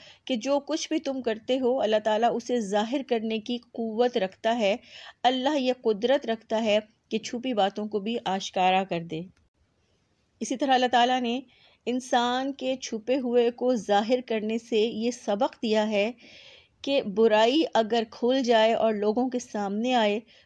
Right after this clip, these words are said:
तो बदनामी और रुसवाई होती है। लिहाजा बुराई करते हुए अल्लाह ताला के इल्म को ज़रूर जहन में रखो कि अल्लाह समी है, अलबसीर है,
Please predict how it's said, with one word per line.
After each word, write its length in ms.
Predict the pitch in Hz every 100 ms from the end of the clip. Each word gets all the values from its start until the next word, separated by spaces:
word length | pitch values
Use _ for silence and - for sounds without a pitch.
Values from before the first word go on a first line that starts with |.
| _
तो 80 | 240
बदनामी 680 | 202 220 202 214 208 214 233
और 120 | 240
रुसवाई 420 | 196 - 196 196 247
होती 340 | 226 220 240
है। 180 | 254 254 - _ _
लिहाजा 520 | 202 214 214 220 247 262
बुराई 340 | 208 208 208 240
करते 300 | 226 220 226
हुए 300 | 220 214 233 - - - _
अल्लाह 180 | 214 214
ताला 280 | 214 214 214
के 120 | 226 220 -
इल्म 260 | 220 233 226
को 240 | - 220 202
ज़रूर 460 | 180 190 208 226 202
जहन 360 | 190 190 220
में 140 | 233 247
रखो 400 | 226 - 190 196 - - - -
कि 60 | -
अल्लाह 280 | 220 226 226
समी 400 | 226 196 208 240
है, 260 | 220 226 220
अलबसीर 720 | - 202 175 185 - 214 240
है, 260 | 240 214